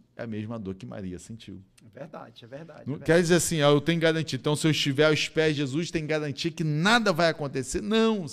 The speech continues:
Speaker 1: vai acontecer. A diferença vai ser a forma que você vai enfrentar os seus problemas.
Speaker 2: Verdade,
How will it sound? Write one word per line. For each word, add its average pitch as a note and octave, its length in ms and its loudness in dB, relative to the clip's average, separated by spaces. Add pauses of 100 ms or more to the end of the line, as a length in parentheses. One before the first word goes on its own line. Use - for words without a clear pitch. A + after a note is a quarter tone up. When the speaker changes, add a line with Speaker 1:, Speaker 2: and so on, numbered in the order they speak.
(120)
Speaker 1:
vai - 160 4
acontecer. B2+ 640 -6 (400)
A A#2+ 120 -2
diferença B2+ 540 -6
vai C3 120 -6
ser C3 180 -8
a B2 60 -6
forma A#2+ 300 -12
que C3+ 100 -18
você B2+ 220 -12
vai A#2+ 140 -10
enfrentar A#2 340 -12
os G#2+ 60 -12
seus - 160 -18
problemas. E2+ 680 -16
Speaker 2:
Verdade, D3+ 400 -20